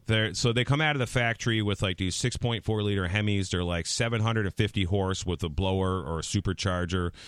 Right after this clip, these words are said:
out of the factory. You can take these cars, you can chip 'em, just put a chip in it. Don't change anything else.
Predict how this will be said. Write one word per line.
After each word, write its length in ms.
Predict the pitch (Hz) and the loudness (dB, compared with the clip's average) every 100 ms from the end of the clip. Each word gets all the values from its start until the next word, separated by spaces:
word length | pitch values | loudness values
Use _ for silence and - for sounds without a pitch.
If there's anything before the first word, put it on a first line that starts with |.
| - - | -20 -2
out 160 | 98 104 | 0 2
of 40 | |
the 80 | 95 | 0
factory. 460 | - 98 92 - 92 | 2 0 0 0 2
You 120 | 98 | 2
can 160 | 117 104 | 0 2
take 220 | 131 127 | 0 0
these 180 | 127 104 | -2 0
cars, 520 | 117 110 107 107 - - - - | 0 0 2 0 -2 -12 -20 -6
you 100 | 107 | -2
can 160 | 110 101 | 0 0
chip 300 | - - 135 | 0 0 2
'em, 260 | 139 131 127 - - _ | 2 0 -2 -8 -20 _
just 320 | 113 101 - | 0 0 2
put 140 | 143 | 2
a 20 | 165 | 4
chip 300 | - 139 107 | 2 2 0
in 80 | |
it. 80 | 85 | 0
Don't 180 | 107 110 | 0 2
change 240 | 131 120 | 2 2
anything 380 | 120 127 - 123 | 2 0 2 0
else. 380 | 117 101 - - | 2 -2 -4 -10